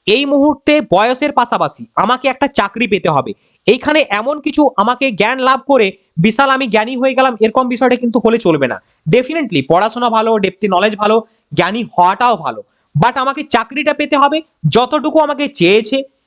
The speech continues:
যতটুকু আমার প্রয়োজন, সেই ততটুকুই আমি গ্রহণ করব, বাকি আমি পরে গ্রহণ করব, but আগে আমাকে চাকরিটা পেতে হবে। ঠিক সেই সমস্ত প্যাটার্ন, সেই সমস্ত কনসেপ্টকে ফলো করেই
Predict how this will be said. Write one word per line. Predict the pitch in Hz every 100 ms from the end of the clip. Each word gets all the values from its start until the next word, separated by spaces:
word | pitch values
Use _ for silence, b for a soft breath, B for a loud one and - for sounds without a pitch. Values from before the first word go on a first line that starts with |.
| _ 143
যতটুকু | 226 277 285 294
আমার | 277 285
প্রয়োজন, | - 190 196 233 269 285 _ _
সেই | - 277 302
ততটুকুই | 247 226 254 277 320
আমি | 285
গ্রহণ | 226 220 - 180
করব, | 156 120 98 _ _ _ 135 127
বাকি | 208 - 294 285 -
আমি | 233
পরে | 320 196 220 311
গ্রহণ | 294 277 254
করব, | 180 131 110 _ _ 175
but | 226 _
আগে | 190 214
আমাকে | 247 254 254
চাকরিটা | - 151 - 208 180
পেতে | 156 131
হবে। | 110 104 - _ -
ঠিক | 269 -
সেই | 254 269
সমস্ত | 294 285 285 269
প্যাটার্ন, | - 185 254
সেই | 254 226
সমস্ত | 226 226 226
কনসেপ্টকে | 220 190 165 214 214 226
ফলো | 240 254
করেই | 208 214